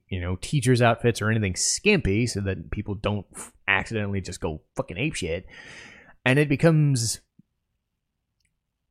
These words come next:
a give and take when they get to her episodes, like, two or three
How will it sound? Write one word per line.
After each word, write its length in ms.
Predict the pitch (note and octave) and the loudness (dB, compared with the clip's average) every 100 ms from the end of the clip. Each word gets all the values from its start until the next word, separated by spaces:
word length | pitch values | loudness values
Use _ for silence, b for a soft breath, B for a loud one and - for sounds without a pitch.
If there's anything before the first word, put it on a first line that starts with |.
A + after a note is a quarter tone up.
| _ _ _ _ _ _ _ _ _ - | _ _ _ _ _ _ _ _ _ 0
a 140 | A#2 | 0
give 300 | G2+ B2 C#3+ | 4 4 6
and 200 | D3+ C#3 | 4 2
take 460 | - D3 A2 G2+ - | 2 2 2 0 2
when 140 | A#2 | 4
they 100 | A2 | 4
get 200 | G#2 A2+ | 4 2
to 100 | G2 | 0
her 280 | F2+ D3 B2 | 4 6 6
episodes, 600 | G2 F#2+ - F#2 G2 F#2+ | 4 0 0 0 0 0
like, 180 | F2+ - | -4 -4
two 180 | - A#2+ | -2 0
or 120 | G#2 | 0
three 340 | - G#2 - | -2 -6 -8